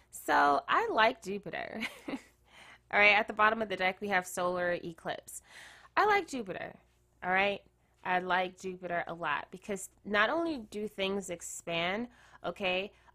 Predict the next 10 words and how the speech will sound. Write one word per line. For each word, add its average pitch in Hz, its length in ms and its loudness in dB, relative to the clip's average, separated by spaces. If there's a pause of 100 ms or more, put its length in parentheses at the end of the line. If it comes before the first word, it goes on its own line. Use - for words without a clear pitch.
uh, 190 360 4
this 196 220 -4
could 208 160 -8
be 202 300 -4
in 202 100 -2
regards 175 640 -2 (160)
to, 175 600 -6
you 240 180 -4
know, 202 240 4
like, 156 460 -4